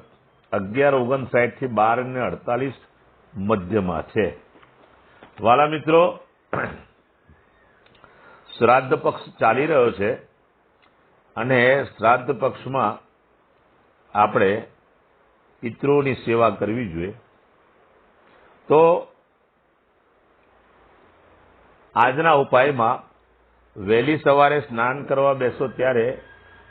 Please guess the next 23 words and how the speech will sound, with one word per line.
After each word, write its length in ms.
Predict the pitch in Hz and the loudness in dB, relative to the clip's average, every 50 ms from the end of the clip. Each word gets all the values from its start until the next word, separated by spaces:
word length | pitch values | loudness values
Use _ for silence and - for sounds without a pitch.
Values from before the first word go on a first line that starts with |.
| - - - | -20 -18 -14
નાવાના 640 | 98 95 98 104 107 110 113 120 131 135 143 139 131 | -10 -4 -2 2 2 4 4 4 2 2 2 0 0
પાણીની 540 | 98 - 110 110 113 120 123 123 120 117 | 0 0 0 0 0 -2 -4 -6 -4 -4
અંદર 460 | 107 98 95 98 101 104 98 92 - - - - - - - - - _ _ _ _ _ - - - - - - - - - - - - - - | -4 -4 -2 0 2 2 2 2 0 -4 -8 -18 -20 -20 -20 -20 -20 _ _ _ _ _ -20 -20 -20 -20 -20 -20 -20 -20 -20 -20 -20 -20 -8 -4
અડધી 280 | 98 101 101 101 131 135 | -2 -2 0 0 -2 -2
ચમચી 440 | 120 139 120 123 113 - - 123 | 0 0 -2 -2 -4 -4 0 2
અબીલ 440 | 107 101 98 107 117 131 131 131 120 - _ _ _ _ _ _ _ - - - | 2 2 2 0 -2 -2 -2 -4 -8 -12 _ _ _ _ _ _ _ -20 -14 -12
અથવા 340 | 98 95 - - 117 117 117 | -12 -10 -6 -2 0 0 0
અડધી 500 | - - - 95 92 92 90 107 127 135 | 0 -2 -6 -6 -6 -4 -4 -4 -6 -4
ચમચી 420 | 113 - 120 110 110 95 - 107 | -4 -4 -6 -6 -6 -8 -10 -12
ચંદન 580 | 95 - - 104 98 101 107 113 123 131 127 127 - - _ _ _ _ - | -10 -6 -4 -4 -4 -4 -2 -2 0 -2 -2 -4 -10 -20 _ _ _ _ -4
સફેદ 440 | 101 95 - 123 123 135 131 123 - - _ _ _ - - - _ _ _ _ _ _ _ _ _ _ _ _ _ _ | -4 -2 0 0 0 0 -2 -4 -8 -14 _ _ _ -20 -20 -20 _ _ _ _ _ _ _ _ _ _ _ _ _ _
અથવા 640 | 120 110 101 - 156 151 135 120 123 131 - - - _ _ - - - | -10 -8 -4 0 2 4 4 4 4 2 0 -4 -10 _ _ -20 -12 -8
સફેદ 440 | 135 123 110 139 139 139 143 120 | -8 -6 -2 -2 -2 -2 -4 -6
પુષ્પ, 380 | - 156 147 - - - - - - - _ _ _ _ | -6 -6 -6 -6 -8 -12 -16 -16 -16 -18 _ _ _ _
ત્રણમાંથી 480 | - 104 113 117 123 131 123 117 123 120 | -4 -4 -2 -2 -2 -2 -2 -2 -4 -2
કોઈ 180 | 113 120 107 | -2 0 -2
પણ 180 | 104 107 107 98 | 0 -2 -2 -2
એક 220 | 98 104 110 117 | -2 -2 -2 -2
વસ્તુ 260 | 120 113 - - - | -2 -2 -2 -2 -2
લેવાની 460 | 113 104 101 98 98 104 117 123 131 123 | 0 0 2 2 2 0 0 -2 -4 -6
છે 160 | - - 139 - - _ _ _ _ _ _ _ _ _ _ _ _ _ _ _ _ _ _ | -6 -8 -8 -8 -10 _ _ _ _ _ _ _ _ _ _ _ _ _ _ _ _ _ _
અને 200 | - 110 117 123 | -8 -6 -4 -4
એ 500 | 127 - - 120 143 147 131 107 104 107 | -6 -6 -4 0 2 2 2 2 0 -2